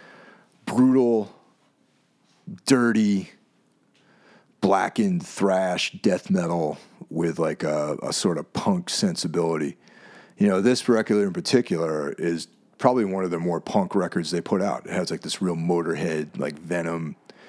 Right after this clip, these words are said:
kind of thing going on, you know?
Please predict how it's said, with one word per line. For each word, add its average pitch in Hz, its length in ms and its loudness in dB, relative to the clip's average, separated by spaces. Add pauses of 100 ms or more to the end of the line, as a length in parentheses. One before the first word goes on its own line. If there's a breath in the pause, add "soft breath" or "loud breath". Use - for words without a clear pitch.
(960 loud breath)
kind 139 200 2
of 107 80 -4
thing 139 240 2
going 85 300 -2
on, 71 260 -6 (260)
you 87 80 -4
know? 80 220 -4